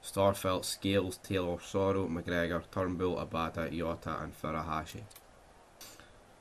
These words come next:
And as you can see, fuck all has absolutely happened in this game. Probably, it looks like one of the most deadest <coughs> Old Firms of all fucking time, like, 'cause there's just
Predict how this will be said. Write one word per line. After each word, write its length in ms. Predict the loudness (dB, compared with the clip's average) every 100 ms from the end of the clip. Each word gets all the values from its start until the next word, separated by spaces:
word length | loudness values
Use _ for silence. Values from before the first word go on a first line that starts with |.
| -2
And 140 | 6 10
as 140 | 10
you 60 | 8
can 120 | 4
see, 260 | 6 6 4
fuck 480 | 2 6 6 6 6
all 260 | 10 10 10
has 160 | 4 8
absolutely 720 | 10 10 10 6 8 8 6
happened 480 | 8 10 10 8 4 6
in 200 | 8 8
this 220 | 6 2
game. 140 | -6
Probably, 480 | -2 2 2 4 4
it 60 | 4
looks 160 | 4
like 100 | 2
one 160 | 6 6
of 60 |
the 60 | 8
most 240 | 6 2 -6 -4 6
deadest 600 | 6 8 4 0 -4 -8 -14 -16 -20 -20 -20 -12
<coughs> 160 | 2 4 4 2 -14 -20 -20 -20 -20 -20 -4 6
Old 280 | 8 6
Firms 680 | 6 10 10 10 8 2 -4 -6 -20 -20 -20 -20 -4
of 120 | 6
all 140 | 10 10
fucking 380 | 10 6 6 4
time, 340 | 8 8 8
like, 240 | 4 2
'cause 220 | -2 -4 2
there's 240 | 2 2
just 180 | 0